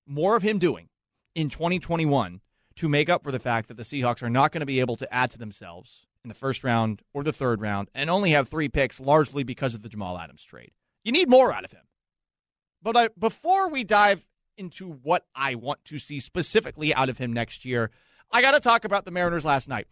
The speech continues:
And I know that every single day I sound so overreactive with the Mariners. And I'll admit it, baseball, it's like my third favorite sport. And there are times where I know that I am reacting to one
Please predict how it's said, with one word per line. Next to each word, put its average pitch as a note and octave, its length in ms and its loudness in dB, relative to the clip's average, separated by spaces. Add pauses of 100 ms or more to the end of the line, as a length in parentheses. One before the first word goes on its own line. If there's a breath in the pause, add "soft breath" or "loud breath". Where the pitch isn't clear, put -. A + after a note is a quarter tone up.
(160)
And F#3 80 -4
I G3+ 80 0
know A#3 300 2
that A#3 160 0
every F#3+ 240 0
single G3+ 260 -2
day A#2+ 320 2 (220 soft breath)
I D#3+ 80 2
sound F3 320 -2
so G3 380 4
overreactive D#3+ 640 0
with C#3+ 120 -2
the G3 80 -2
Mariners. G3+ 420 4 (220)
And G#3+ 80 0
I'll C4+ 120 4
admit C4+ 200 4
it, - 100 -8 (280)
baseball, G#3 520 -2
it's - 120 -20
like B3 100 -14
my - 80 -20
third D#3+ 260 -2
favorite A#2+ 260 -8
sport. - 260 -20 (1120)
And F#3+ 80 2
there A3 80 6
are G#3+ 80 2
times A3+ 320 2
where F#3 200 6
I G3 160 4
know D#3+ 380 2
that D3+ 180 -2
I E3 140 -2
am D#3+ 120 -2
reacting D3 640 0
to B2+ 480 -4
one A3+ 420 -2